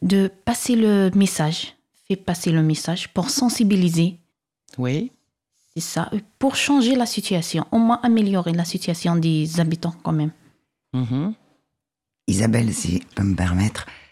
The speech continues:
Speaker 3: euh, j'ai été particulièrement touchée, et je rebondis sur ce que dit Safia. Euh, vraiment, les habitants du quartier ont mis en avant l'importance du logement pour tous.
Speaker 2: Mhm.
Speaker 3: Et d'ailleurs, on le retrouve dans le,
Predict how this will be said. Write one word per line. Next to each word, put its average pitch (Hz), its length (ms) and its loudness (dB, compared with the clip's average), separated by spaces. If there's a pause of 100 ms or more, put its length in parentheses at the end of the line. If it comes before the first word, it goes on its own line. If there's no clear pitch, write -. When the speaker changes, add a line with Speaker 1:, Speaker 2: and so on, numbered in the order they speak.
(160)
Speaker 3:
euh, 78 320 2
j'ai 92 160 0
été 92 160 -2
particulièrement 95 800 -2
touchée, 95 500 -2
et 78 60 -2
je 76 100 -8
rebondis 87 380 -2
sur - 260 -6
ce - 60 -8
que 78 100 -6
dit 76 140 -4
Safia. 80 520 -4 (920)
Euh, 80 80 -2
vraiment, 107 360 2
les 90 220 0
habitants 101 340 -2
du 82 120 -4
quartier 92 680 -2
ont 78 100 0
mis 90 260 4
en 87 140 2
avant 82 340 0
l'importance 85 560 -4
du 80 100 -2
logement 78 340 -2
pour - 220 -6
tous. - 380 -8 (400)
Speaker 2:
Mhm. 131 300 -2
Speaker 3:
Et 120 80 0
d'ailleurs, 82 360 2
on 87 100 2
le 85 60 0
retrouve 90 560 0 (460)
dans 82 220 2
le, 73 400 -2